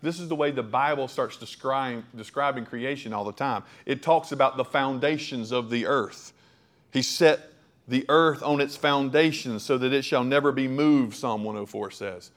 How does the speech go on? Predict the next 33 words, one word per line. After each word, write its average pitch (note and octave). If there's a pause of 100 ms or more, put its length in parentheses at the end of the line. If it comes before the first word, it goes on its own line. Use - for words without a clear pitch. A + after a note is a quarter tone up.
(180)
He C#3
talks D#3+
about D#3
the C#3+
foundations. D3
He D#3
talks F3+
about E3+
the C#3+
curtains, B2+ (240)
which, C#3+
by D#3
the D3
way, D3+
is C3+
like D3+
the, C3 (220)
he C#3+
says, D3
"The C#3
heavens E3
are C#3+
like, D#3
the B2
sky F3+
and D#3+
the C#3+
heavens E3
are C#3
like C3+
a A2+
curtain D3+ (240)
drawn D3+